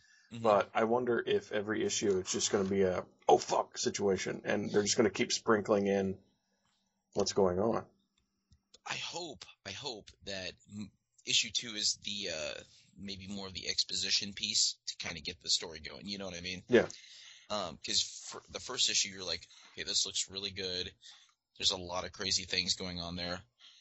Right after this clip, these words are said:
Speaker 1: Okay, now we're in a futuristic World War One battlefield."
Speaker 2: Yep.
Speaker 1: What the hell? <laughs>
Speaker 2: Well, and, I mean, at, at some point, uh,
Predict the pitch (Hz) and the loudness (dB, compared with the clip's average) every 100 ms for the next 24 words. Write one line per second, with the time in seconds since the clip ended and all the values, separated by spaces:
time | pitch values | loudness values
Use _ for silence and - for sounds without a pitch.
0 | - 87 98 85 92 92 95 85 - 95 | -16 -4 -2 -2 -4 -6 -6 -8 -8 -4
1 | 95 95 87 - - 87 80 90 87 87 | -2 0 0 0 -2 -12 -12 -12 -10 -8
2 | 90 92 85 82 76 71 - 57 - - | -8 -6 -6 -2 -2 -2 -8 -12 -14 -16
3 | _ 107 120 - - 95 101 104 - - | _ 2 2 0 -12 -2 -2 0 0 0
4 | - - 170 - 160 160 170 190 123 127 | -2 -2 0 8 8 10 8 8 6 0
5 | 135 147 - 131 - 202 - 123 - 98 | 2 0 2 -2 0 -2 2 2 0 -6
6 | 110 | -6